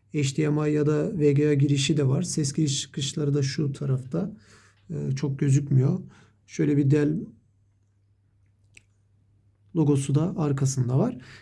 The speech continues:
Yani gördüğünüz gibi, e, çok ince, e, bir monitör değil. Ağır bir monitör. Beş buçuk kilo, e, diyebilirim. Bunun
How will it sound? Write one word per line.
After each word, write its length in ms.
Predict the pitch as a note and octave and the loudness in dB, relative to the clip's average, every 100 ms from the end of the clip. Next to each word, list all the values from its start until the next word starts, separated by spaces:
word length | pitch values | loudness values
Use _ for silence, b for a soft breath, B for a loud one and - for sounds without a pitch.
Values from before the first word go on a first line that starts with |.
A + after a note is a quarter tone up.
| B | B
Yani 160 | F#3 F#3+ | -2 2
gördüğünüz 400 | G3+ G#3 A3+ F3 | 4 4 4 6
gibi, 320 | C#3 F#3+ A#3 B B _ | 4 4 0 B B _
e, 160 | D3 C#3 | -4 -2
çok 340 | C3+ F3+ F3+ | 0 -2 2
ince, 520 | F#3 E3 E3 F#3+ G3+ - - _ | 4 6 6 6 4 -4 -20 _
e, 320 | D3 D3 C#3+ | -2 0 2
bir 80 | D3+ | 2
monitör 520 | E3+ E3 E3 E3 F#3 | 4 4 4 4 2
değil. 220 | F3 E3 - | 4 2 2
Ağır 280 | C#3+ D#3+ F#3 | 4 4 6
bir 40 | |
monitör. 640 | G3+ E3+ C#3+ C3 D3 F#3+ - - | 4 4 4 2 -2 -4 -8 -4
Beş 220 | C#3+ C3+ | -4 -4
buçuk 260 | - E3 | -8 -8
kilo, 300 | - C#3+ C#3 - - B B B B B B _ _ | 0 2 2 0 -12 B B B B B B _ _
e, 260 | F#3+ C#3 C3 | -4 0 2
diyebilirim. 560 | C#3+ C3+ B2+ C3 G#3+ - - _ _ _ - - _ _ - b b b b b b b b b b _ _ _ _ _ | 4 4 4 2 0 -4 -18 _ _ _ -20 -20 _ _ -20 b b b b b b b b b b _ _ _ _ _
Bunun 480 | D3+ D3+ G3+ - - | 2 4 4 0 -8